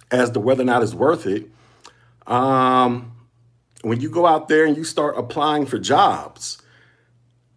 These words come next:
and you go through and you start reading the job requirements, well, you gotta factor in, is it worth it? Meaning,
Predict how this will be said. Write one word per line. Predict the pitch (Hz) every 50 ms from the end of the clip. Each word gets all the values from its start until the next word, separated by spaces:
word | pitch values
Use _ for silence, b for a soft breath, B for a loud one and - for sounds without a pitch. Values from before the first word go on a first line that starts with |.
| _ _ _ _ _ _ -
and | 113 117 117
you | 120 131
go | 131 147 147 143
through | 139 - 151 147 143
and | 131
you | 131 143
start | - - - 151 143 135 120
reading | 117 120 143 147 151 139 139 131
the | 127 127 123
job | 110 113 117 127 131 143 143 131 123
requirements, | 120 113 117 - 156 156 185 180 147 110 95 95 95 98 101 - - - - - - - - _ _ _ _ _ _ _ _ -
well, | 104 110 117 123 127 131 127 127 127 123 120 - 110
you | 117 127
gotta | 139 135 135 131
factor | - - 151 139 139 135 - - 135 135 156
in, | 160 156 147 123 104
is | 120 117 113 120
it | 120
worth | 123 143 160 175 - -
it? | 104 90 87
Meaning, | 117 139 160 151 131 113 110 110 117 117 B